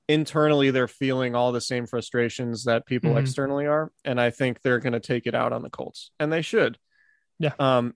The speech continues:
Speaker 1: it's a very winnable game. It's a home game. Jimmy Ward was asked today, like, "Do you remember the last time you guys won a game at Levi's Stadium?" And I was, like, racking my brain. I was like, "I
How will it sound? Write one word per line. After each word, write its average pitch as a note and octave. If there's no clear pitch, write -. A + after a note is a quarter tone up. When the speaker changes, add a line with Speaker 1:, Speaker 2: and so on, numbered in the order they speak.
Speaker 1:
it's D3+
a C#3
very D#3
winnable D3
game. B2+
It's C3
a A#2
home C3
game. C3
Jimmy E3+
Ward C3+
was C3
asked B2
today, C#3
like, C3
"Do D#3+
you F3+
remember D3+
the D3+
last B2
time C3
you B2
guys B2
won A#2+
a A#2
game A#2
at B2
Levi's A#2+
Stadium?" B2
And B2
I B2+
was, C#3+
like, B2+
racking B2+
my B2+
brain. A#2+
I B2+
was A#2+
like, C3+
"I B2+